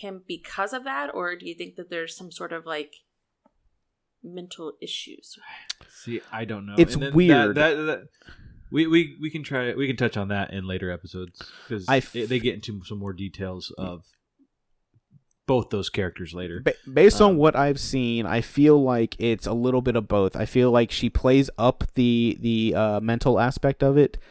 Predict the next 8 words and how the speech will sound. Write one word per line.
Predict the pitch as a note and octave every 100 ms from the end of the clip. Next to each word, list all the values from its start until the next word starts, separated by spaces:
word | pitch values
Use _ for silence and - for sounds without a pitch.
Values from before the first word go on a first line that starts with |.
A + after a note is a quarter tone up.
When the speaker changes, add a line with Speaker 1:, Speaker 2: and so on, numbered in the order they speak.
| - - -
Speaker 3:
to | B2+
cover | - C#3+ B2+ B2
for | A2+ B2 A#2 A#2
her | B2+ A2+ G#2+ -
disdain | A#2+ - - A#2+ A#2+ A2+ G#2+
for | A2+ A2 F#2+
him. | - - - - _ - _ _ _ -
Um, | G2+ F#2+ F2 F#2